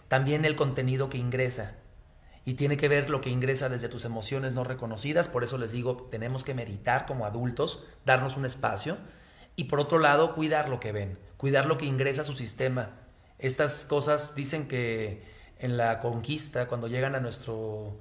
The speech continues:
territorio, estos barcos, lo que sucedió es que como no formaban parte del imaginario, no los pudieron ver.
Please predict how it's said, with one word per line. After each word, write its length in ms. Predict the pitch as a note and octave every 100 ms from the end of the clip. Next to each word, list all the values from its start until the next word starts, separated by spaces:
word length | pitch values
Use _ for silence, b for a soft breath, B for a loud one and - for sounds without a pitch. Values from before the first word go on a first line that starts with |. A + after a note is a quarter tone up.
| - -
territorio, 760 | B2 A#2+ B2+ C3 B2+ C3 C3 B B B -
estos 320 | B2+ D3 A#2
barcos, 500 | B2+ B2+ C#3 C3 - -
lo 140 | A#2+
que 80 | B2
sucedió 420 | A2+ B2 A#2+ C3+
es 60 | C3
que 100 | C3+
como 160 | A#2+
no 100 | C3
formaban 460 | C#3 D#3 D#3 D#3 -
parte 280 | D3+ D3 D#3
del 120 | C3+
imaginario, 640 | B2 A2+ A2+ B2 B2+ C3
no 100 | C3
los 140 | C3+ C3+
pudieron 520 | B2+ A#2+ A#2+ A#2 A#2
ver. 300 | B2 -